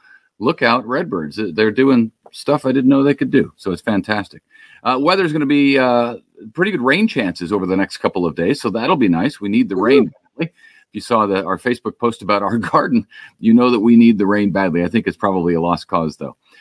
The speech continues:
Speaker 1: Uh, temps in the low nineties and high eighties for the next few days. Uh, nothing higher than ninety-four in the forecast. So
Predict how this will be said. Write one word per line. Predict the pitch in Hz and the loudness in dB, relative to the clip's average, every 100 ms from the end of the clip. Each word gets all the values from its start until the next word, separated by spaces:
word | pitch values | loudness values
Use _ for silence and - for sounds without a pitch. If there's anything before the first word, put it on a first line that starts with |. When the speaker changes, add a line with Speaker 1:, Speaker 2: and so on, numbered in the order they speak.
| - - | -12 -6
Speaker 1:
Uh, | 104 | -4
temps | - 147 139 | -2 -2 -2
in | 117 | -2
the | |
low | 117 127 131 | 0 2 2
nineties | 117 123 120 120 101 | 0 0 2 0 -2
and | 95 | -4
high | 107 117 113 104 | -2 0 -2 0
eighties | 131 139 131 127 - - - - | 2 4 4 2 -2 -18 -20 -6
for | 120 | 0
the | 117 | 2
next | 120 - | 0 0
few | 120 104 | 0 2
days. | 107 107 107 - | 2 2 0 -4
Uh, | 104 | -6
nothing | 107 160 180 | -4 -2 -2
higher | 135 185 147 | -2 -2 0
than | 135 | 0
ninety-four | 139 160 147 - 196 190 | 0 0 -2 0 2 2
in | |
the | 117 | 0
forecast. | - 101 - 87 67 - - | 0 -2 0 -4 -4 -10 -10
So | - 92 78 | -2 -2 -2